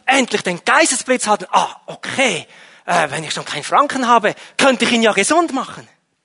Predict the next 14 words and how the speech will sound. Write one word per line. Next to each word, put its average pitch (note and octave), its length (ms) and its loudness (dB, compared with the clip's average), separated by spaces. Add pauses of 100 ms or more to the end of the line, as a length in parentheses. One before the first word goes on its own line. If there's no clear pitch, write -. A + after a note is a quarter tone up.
(560)
Natürlich - 480 -20
nicht. - 360 -20 (2750)
Wir D#3 80 -16
müssen E3 180 -12
uns - 160 -10
daran D3+ 340 -6
erinnern, F3+ 600 -8
was D3+ 240 -14
Jesus - 760 -12 (760)
über C#3+ 180 -20
seine F#3 540 -6
Vollmacht B2 680 -16
gesagt - 500 -14
hat, - 300 -20